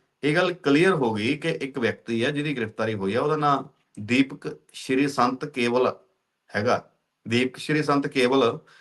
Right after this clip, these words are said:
ਇਹ ਮਹਾਰਾਸ਼ਟਰ ਦੇ ਰਹਿਣ ਵਾਲਾ। ਪੁਲਿਸ ਨੇ ਇਹਨੂੰ ਹਿਰਾਸਤ 'ਚ ਲਿਆ। ਹੋਟਲ ਮੈਨੇਜਮੈਂਟ ਦਾ ਇਹਨੇ ਕੰਮ ਕੀਤਾ, ਕਈ ਹੋਟਲਾਂ 'ਚ ਸ਼ੈੱਫ ਦੇ ਵਜੋਂ ਵੀ, ਅਹ, ਕੰਮ ਕਰਦਾ ਰਿਹਾ।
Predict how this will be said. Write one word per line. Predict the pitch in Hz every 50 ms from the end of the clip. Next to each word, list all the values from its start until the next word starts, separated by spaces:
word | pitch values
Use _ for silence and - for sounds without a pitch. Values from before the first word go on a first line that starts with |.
| _ _ - -
ਇਹ | 160 170
ਮਹਾਰਾਸ਼ਟਰ | 170 165 147 143 147 147 143 147 - 147
ਦੇ | 143 147 156
ਰਹਿਣ | 147 131 135 156
ਵਾਲਾ। | 175 147 127 135
ਪੁਲਿਸ | 135 135 139 135 131 -
ਨੇ | 139 147 151
ਇਹਨੂੰ | 156 165 165 170 170 170 - _ _ _ _ _ _ _ _ -
ਹਿਰਾਸਤ | 110 113 113 113 - -
'ਚ | 131
ਲਿਆ। | 127 131 143 160
ਹੋਟਲ | 165 156 120 117 110 127
ਮੈਨੇਜਮੈਂਟ | 131 139 139 135 139 135 135 131 127 123
ਦਾ | 135 143
ਇਹਨੇ | 147 160 160
ਕੰਮ | 151 123 101 101 101
ਕੀਤਾ, | 104 113 113 - 156
ਕਈ | 151 156 156 160
ਹੋਟਲਾਂ | 156 131 120 110 120 123 135
'ਚ |
ਸ਼ੈੱਫ | 143 - - 117 110 - -
ਦੇ | 117 120
ਵਜੋਂ | 120 120 117 131 135
ਵੀ, | 135 151 139 120 - _ _ _ _ _ _ - -
ਅਹ, | 110 110 107 107
ਕੰਮ | 107 117 117 120 120
ਕਰਦਾ | 120 120 117 110 120 120
ਰਿਹਾ। | 123 127 156 170